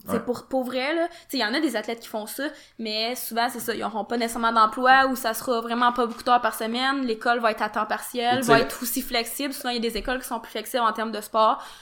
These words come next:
Speaker 1: Fait que, tu sais, dans ce temps-là, ça peut être avantageux, mais pour la plupart des gens qui nous écoutent en ce moment, c'est peut-être pas la meilleure façon pour maximiser. Tu sais, ça peut être une bonne façon, mais tu vas avoir des résultats assez similaires avec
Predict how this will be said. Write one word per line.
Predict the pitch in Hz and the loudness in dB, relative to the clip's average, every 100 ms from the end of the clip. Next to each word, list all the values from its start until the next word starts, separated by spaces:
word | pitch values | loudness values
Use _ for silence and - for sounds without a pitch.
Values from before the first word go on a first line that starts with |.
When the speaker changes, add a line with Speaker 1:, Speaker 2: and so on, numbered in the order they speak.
| - - | -20 -2
Speaker 1:
Fait | 233 | 0
que, | |
tu | 220 | 0
sais, | |
dans | 269 254 | 2 2
ce | 254 | 4
temps-là, | 233 262 | 4 4
ça | 262 | 2
peut | 226 | 0
être | 233 | 2
avantageux, | 233 220 214 220 226 | 4 4 4 0 -2
mais | 294 240 | -4 -4
pour | - 254 262 269 | -4 0 2 2
la | 226 | 0
plupart | - 269 247 | 2 0 2
des | 233 | 0
gens | 220 240 | -2 -4
qui | 254 233 220 | -4 -4 -2
nous | 220 208 | -2 -2
écoutent | 220 262 | 0 2
en | 240 214 | 4 2
ce | 208 | 0
moment, | 202 233 247 - - - _ | -2 -2 -2 -14 -20 -20 _
c'est | - - 254 - _ _ _ - | -12 -4 -4 -4 _ _ _ -2
peut-être | 277 269 | 0 2
pas | 330 | 2
la | 269 | 2
meilleure | 226 233 247 | 2 2 4
façon | 233 - 247 | 2 2 0
pour | 240 226 | 0 -2
maximiser. | 208 208 240 226 214 220 | -6 -4 -2 -2 -2 -6
Tu | 220 | -2
sais, | |
ça | 254 277 | 4 6
peut | 302 | 6
être | 349 | 4
une | 285 | 2
bonne | 277 | 0
façon, | 269 240 233 277 285 | 2 0 2 0 0
mais | 294 247 254 269 - | 0 0 -2 -4 -8
tu | 240 | 0
vas | 233 | 4
avoir | 233 254 | 6 6
des | 247 | 2
résultats | 233 226 233 233 254 | 0 -2 -4 2 2
assez | 240 247 | 2 -4
similaires | - 233 226 247 | -4 0 2 4
avec | 214 | 2